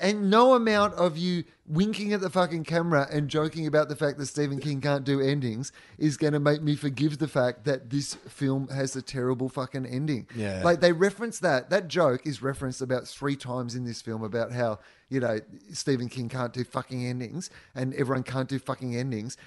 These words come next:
Speaker 1: And then the mov-, that would be a funny payoff if this movie nailed a fucking ending,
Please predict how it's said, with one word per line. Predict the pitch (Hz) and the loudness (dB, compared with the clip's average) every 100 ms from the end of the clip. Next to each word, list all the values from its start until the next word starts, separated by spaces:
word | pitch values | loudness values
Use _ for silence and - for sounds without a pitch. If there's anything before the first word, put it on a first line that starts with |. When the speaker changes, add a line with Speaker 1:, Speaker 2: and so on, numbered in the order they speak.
| - | -8
Speaker 1:
And | 143 143 | -2 0
then | 143 147 | 2 2
the | |
mov-, | 147 160 156 | 2 2 4
that | 190 | 4
would | 202 185 | 4 2
be | 202 | 2
a | 185 | 2
funny | 180 170 151 | 0 -4 -2
payoff | 143 170 127 131 | 2 2 2 0
if | 139 | -6
this | 135 120 | -4 -4
movie | 135 139 135 | 0 0 2
nailed | 123 123 127 143 | 0 0 2 2
a | 120 | 0
fucking | 135 127 120 | -4 -4 -4
ending, | 151 131 110 | -2 -4 -6